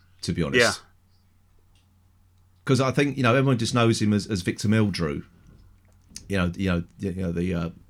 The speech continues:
Speaker 1: know, just being grumpy. But this was so far removed
Speaker 2: Yeah.
Speaker 1: from it. Um, and he has done other serious things as, as well, Richard Wilson.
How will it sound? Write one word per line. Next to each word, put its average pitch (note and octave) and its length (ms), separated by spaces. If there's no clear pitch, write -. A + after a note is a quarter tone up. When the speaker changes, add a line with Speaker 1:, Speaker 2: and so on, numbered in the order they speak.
Speaker 1:
know, F2 120
just F2+ 280
being F#2 160
grumpy. F#2 460
But G2 140
this C3 180
was G2+ 220
so D#3+ 360
far C3+ 380
removed G#2 680
Speaker 2:
Yeah. B2 200
Speaker 1:
from A#2+ 300
it. C#2 180
Um, G#2+ 600
and G3+ 120
he F4+ 60
has G#4 120
done B3+ 180
other G2 160
serious E2+ 480
things F2 300
as, F2 160
as - 140
well, B2+ 160
Richard E2+ 280
Wilson. D#2+ 500